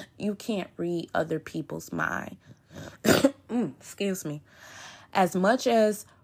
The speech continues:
we would like to read other people's minds and try to get an understanding of what they gonna say before they say it, or, "You know what?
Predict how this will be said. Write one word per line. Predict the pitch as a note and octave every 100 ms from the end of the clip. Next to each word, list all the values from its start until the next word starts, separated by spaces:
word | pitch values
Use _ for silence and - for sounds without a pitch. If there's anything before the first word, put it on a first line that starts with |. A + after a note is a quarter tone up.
| -
we | D#3+ G3 A3+
would | G#3+
like | F3+ E3 F3
to | - E3+
read | F3 F#3 -
other | F3+ E3+
people's | E3 F3 E3+ D#3+
minds | D#3+ D#3+ D#3 D#3
and | D#3+ D#3 D3 C#3+ - - -
try | - F#3+
to | F3+ E3
get | D#3+ E3
an | D#3
understanding | E3 F3 E3+ - E3+ E3+ D#3 D3
of | C#3
what | D#3 F3
they | F3 E3
gonna | D#3+ D#3+
say | - D#3 D#3
before | D3+ - F3 E3+
they | E3
say | E3 F3 E3 D#3+
it, | D#3
or, | C#3 B2 - - - -
"You | D#3+
know | D#3 D#3
what? | D#3+ D#3+ D#3+ D#3